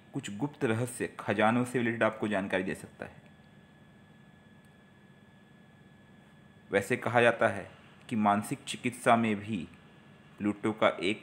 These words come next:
मुख्य रोल होता है, लेकिन अगर ये अशुभ है तो व्यक्ति गुप्त अपराधों में भी लिप्त हो सकता है, माफिया हो सकता है, गिरोह से जुड़ा हो सकता है और ये नुकसान भी दे सकता है, क्योंकि यम का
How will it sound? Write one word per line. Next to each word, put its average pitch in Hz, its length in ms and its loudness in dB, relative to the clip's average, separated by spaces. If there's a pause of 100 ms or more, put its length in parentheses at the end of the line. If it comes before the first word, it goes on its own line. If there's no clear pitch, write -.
(100)
मुख्य 98 360 -8
रोल 87 200 -4
होता 92 280 -14
है, 85 140 -18 (180)
लेकिन 92 200 -4
अगर 92 160 0
ये 85 80 0
अशुभ 113 400 -4
है 98 180 -14 (1500)
तो 98 60 -6
व्यक्ति 101 320 -2
गुप्त 110 400 -8
अपराधों 95 380 0
में 110 100 -4
भी 104 60 -2
लिप्त 98 260 -10
हो 95 60 -8
सकता - 300 -18
है, 92 80 -14
माफिया 90 420 -6
हो 101 100 -10
सकता - 320 -16
है, 90 160 -20 (320)
गिरोह 98 280 -4
से 113 160 -4
जुड़ा 95 200 -2
हो 98 120 -8
सकता - 320 -16
है - 160 -20 (320)
और - 60 -8
ये 101 60 -2
नुकसान 87 380 -4
भी 85 60 -10
दे 76 100 -12
सकता - 280 -20
है, - 80 -20 (2750)
क्योंकि 117 360 2
यम 131 140 2
का 135 140 4